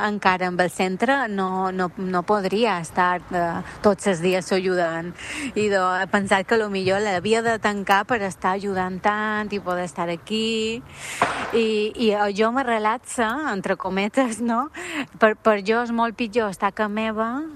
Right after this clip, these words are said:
que no estar ajudant. És vera que no puc venir tots els dies perquè encara tenc consulta online de gent que no és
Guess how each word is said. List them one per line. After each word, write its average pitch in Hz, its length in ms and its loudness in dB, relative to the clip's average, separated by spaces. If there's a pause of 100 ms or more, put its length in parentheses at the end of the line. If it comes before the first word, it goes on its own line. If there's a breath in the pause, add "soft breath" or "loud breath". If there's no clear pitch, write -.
que 214 160 0
no 190 180 0
estar 190 280 -2
ajudant. 180 400 -2
És 185 120 0
vera 208 180 4
que 175 120 -4
no 170 140 -2
puc 196 220 -6
venir 185 220 -2
tots 185 280 -2
els 190 120 -2
dies 240 240 2
perquè 180 220 -2
encara 185 260 0
tenc 185 200 -2
consulta 185 500 -2
online 196 500 0
de 175 160 2
gent 170 220 -2
que 180 140 0
no 175 200 0
és 175 140 -2